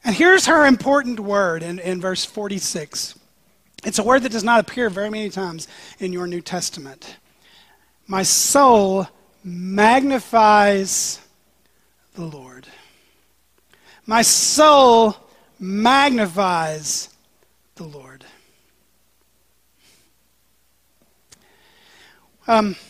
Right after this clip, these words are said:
I've talked about this before, but I'm gonna talk about it again. Two ways to magnify.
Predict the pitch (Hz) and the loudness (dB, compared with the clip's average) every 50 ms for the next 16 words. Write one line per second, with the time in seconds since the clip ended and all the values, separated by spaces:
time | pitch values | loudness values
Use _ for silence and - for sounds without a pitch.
0 | _ _ _ _ _ _ _ _ _ _ _ _ _ _ _ _ _ _ _ _ | _ _ _ _ _ _ _ _ _ _ _ _ _ _ _ _ _ _ _ _
1 | _ _ _ _ _ _ _ _ _ _ _ _ _ _ _ _ _ _ _ _ | _ _ _ _ _ _ _ _ _ _ _ _ _ _ _ _ _ _ _ _
2 | _ _ _ _ _ _ _ - 269 254 - 254 220 202 214 190 185 170 - 180 | _ _ _ _ _ _ _ -2 -2 0 2 2 2 2 0 -4 -6 -6 -6 -10
3 | 170 - - 160 - - 151 156 160 160 160 160 156 147 175 160 151 156 147 147 | -14 -14 -14 -18 -20 -18 -20 -16 -14 -14 -16 -16 -18 -20 -20 -20 -20 -20 -20 -20
4 | 147 143 147 139 147 143 139 139 _ _ _ _ _ _ _ _ _ _ _ _ | -20 -20 -20 -20 -20 -20 -20 -20 _ _ _ _ _ _ _ _ _ _ _ _
5 | _ _ _ _ _ _ _ _ _ _ _ _ _ _ _ _ _ _ _ _ | _ _ _ _ _ _ _ _ _ _ _ _ _ _ _ _ _ _ _ _
6 | _ _ _ _ _ _ _ _ _ _ _ _ _ _ _ - 285 302 269 247 | _ _ _ _ _ _ _ _ _ _ _ _ _ _ _ -6 -6 -2 2 2
7 | 233 226 226 - - 208 196 185 175 165 156 160 156 - - 143 135 135 135 | 2 2 2 0 -4 -6 -6 -6 -8 -10 -12 -14 -20 -20 -20 -20 -20 -20 -20